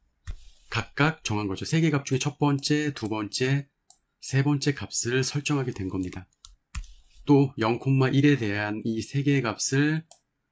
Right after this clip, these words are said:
요렇게 세 개로 각각 정의를 했어요. 그래서 C 아웃을 통해서 엠 원, 이 행렬을 출력하고 또 요 값에 의해서 엠 투를 출력하게 되는 거죠. 이 부분을 컴파일을 해서 보여드릴 건데,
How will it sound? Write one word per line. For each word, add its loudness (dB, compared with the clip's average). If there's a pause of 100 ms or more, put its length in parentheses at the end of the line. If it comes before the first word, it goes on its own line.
(100)
요렇게 0
세 0
개로 2 (140)
각각 -4
정의를 -4
했어요. -4 (1200)
그래서 -4
C 2
아웃을 -2
통해서 -4
엠 0
원, -2 (1040)
이 8
행렬을 4
출력하고 0 (480)
또 2 (720)
요 6
값에 -4
의해서 2
엠 0
투를 -4
출력하게 0
되는 -2
거죠. -6 (340)
이 6
부분을 0
컴파일을 0
해서 -4
보여드릴 -2
건데, -2